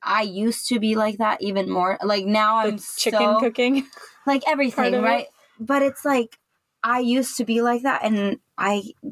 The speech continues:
Speaker 1: even watching that was such a good reminder of, like, this is why I stopped doing that, because it really doesn't make me feel good and certainly doesn't make him feel good.
Speaker 2: Yeah, and this, like, was making me think of a point because I was listening to a podcast and they were talking about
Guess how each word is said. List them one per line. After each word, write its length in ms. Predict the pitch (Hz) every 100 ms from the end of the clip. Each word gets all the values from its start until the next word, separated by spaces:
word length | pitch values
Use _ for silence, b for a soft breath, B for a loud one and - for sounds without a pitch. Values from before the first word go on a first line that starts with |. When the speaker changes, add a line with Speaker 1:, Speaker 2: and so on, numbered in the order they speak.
| -
Speaker 1:
even 240 | 240 240 -
watching 480 | 202 202 208 247
that 160 | 254 208
was 140 | 202 -
such 160 | 196
a 40 | 226
good 140 | 202
reminder 400 | 208 190 196 202
of, 120 | 190 185
like, 300 | 185 175 -
this 220 | 220 240
is 100 | 247
why 220 | 285 277
I 60 | 247
stopped 560 | - - 214 202 - _
doing 360 | - 240 240 220
that, 280 | 190 175 208
because 380 | 196 208 202 190
it 160 | - - _ _
really 380 | - 208 247 247
doesn't 300 | 240 233 220
make 180 | 208 185
me 220 | 214 208
feel 240 | 214 190
good 240 | 180 175 180
and 280 | 190 185
certainly 360 | - 226 220 202
doesn't 260 | 190 185 185
make 220 | 170 175
him 160 | 196
feel 240 | 185 196 175
good. 360 | 170 175 175 175
Speaker 2:
Yeah, 360 | 226 254 208
and 160 | 214 226
this, 280 | 226 240 -
like, 200 | 262 -
was 220 | 202 214 202
making 340 | 208 214 202
me 160 | 196 190
think 380 | - 185 185 - -
of 180 | 190 180
a 80 | 180
point 280 | - 190
because 220 | 185 196 - -
I 80 | 196
was 160 | 196
listening 300 | 190 208 208
to 100 | 190
a 60 | 202
podcast 480 | - 185 180 180 -
and 80 | 180
they 80 | 156
were 80 |
talking 400 | 170 185 170 175
about 360 | 165 160 165 -